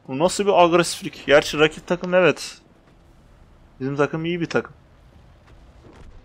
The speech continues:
Arka arkaya iki kişi alıp ümitlense de rakip takım çok ezici bir yenilgi almak üzereler. On dört tepe dön kardeşim, dön.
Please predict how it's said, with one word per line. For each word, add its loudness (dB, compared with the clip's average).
Arka 4
arkaya 2
iki -6
kişi -4
alıp -4
ümitlense 0
de 6
rakip -2
takım -4
çok -8
ezici -4
bir -4
yenilgi 0
almak -2
üzereler. -2
On 0
dört 0
tepe 0
dön 2
kardeşim, -2
dön. 4